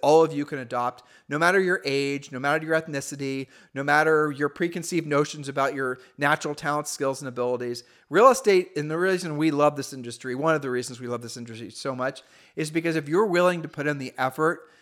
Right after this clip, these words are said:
you can actu-, you will actually have an equal, uh, it's an equal playing field to everyone else. Now, here's where you actually can get an unfair advantage, no matter, frankly, where you are, uh, skills-wise, what you ev-, what you bring to the industry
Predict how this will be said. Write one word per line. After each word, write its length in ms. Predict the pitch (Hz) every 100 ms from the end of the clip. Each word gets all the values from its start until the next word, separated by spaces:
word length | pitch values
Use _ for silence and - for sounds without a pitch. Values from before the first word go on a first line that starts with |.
| _ -
you 220 | 160 240
can 160 | 330
actu-, 340 | 202 202 - 196
you 180 | 180 226
will 60 |
actually 360 | 208 196 - 170
have 260 | 165 160 151
an 160 | 170 -
equal, 640 | 202 208 - 190 175 165 -
uh, 40 | 147
it's 140 | 147
an 80 | 160
equal 280 | 185 185 170
playing 360 | 175 160 160
field 340 | 156 147 135 135 - _
to 80 | 151
everyone 360 | 147 147 139 135
else. 260 | 123 -
Now, 160 | 156 147 -
here's 360 | 196 220 196
where 320 | 135 160 190 160
you 220 | 147 156
actually 380 | 156 160 - 127
can 440 | - 151 147 143 _ - -
get 160 | 143
an 100 | 139
unfair 340 | 139 139 147 139
advantage, 540 | 123 123 131 147 147
no 100 | 147
matter, 380 | 131 131 123 123 - _ _
frankly, 420 | - 143 139 135
where 260 | 113 127 131
you 200 | 131 127
are, 380 | 127 127 127 -
uh, 140 | 123 113
skills-wise, 760 | - 135 139 151 151 170 180 -
what 200 | 123 143
you 180 | 151 131
ev-, 160 | 139 139
what 200 | 139 147
you 80 | 117
bring 180 | 127 139
to 60 |
the 80 | 139
industry 420 | 143 151 - 170